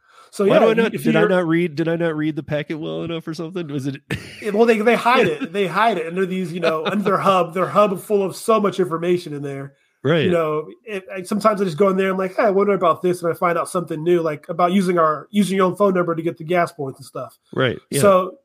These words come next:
Speaker 1: but yeah, within their hub, with their, all their different benefits, um, yeah, getting free, a free Shipt membership if you use your Shipt email that you do for, uh, Shipt delivery.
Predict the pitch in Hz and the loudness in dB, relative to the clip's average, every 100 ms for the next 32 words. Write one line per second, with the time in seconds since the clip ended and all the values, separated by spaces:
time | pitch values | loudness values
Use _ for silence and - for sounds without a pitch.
0 | - 175 220 247 240 160 220 190 165 151 | -20 -2 0 4 4 4 2 2 0 4
1 | 226 208 175 175 180 170 165 180 190 180 | 6 6 2 0 2 2 2 0 2 2
2 | 175 - 143 143 214 180 - 143 135 - | 2 -2 -4 0 0 0 -4 -10 -10 -14
3 | _ _ _ _ 156 156 143 139 151 220 | _ _ _ _ -4 -2 -4 -4 2 4
4 | 170 156 180 170 147 - 202 196 185 - | 4 2 2 0 -4 -4 0 0 -2 -6
5 | - - 202 - 180 156 214 202 - 170 | -10 -2 0 0 -4 0 0 0 0 -2
6 | 160 165 180 175 165 151 - _ _ _ | -2 -6 0 2 2 -2 -10 _ _ _
7 | _ 151 196 220 202 180 180 175 170 160 | _ -4 0 0 0 0 4 4 4 2
8 | 151 147 - 196 185 180 180 170 170 160 | -2 -8 0 0 0 -4 -2 0 0 2
9 | 156 - 170 160 139 175 175 170 151 139 | 0 -2 -6 -6 -2 0 0 0 -2 -2
10 | 131 - 190 156 180 190 214 214 | -8 0 0 2 2 2 0 -2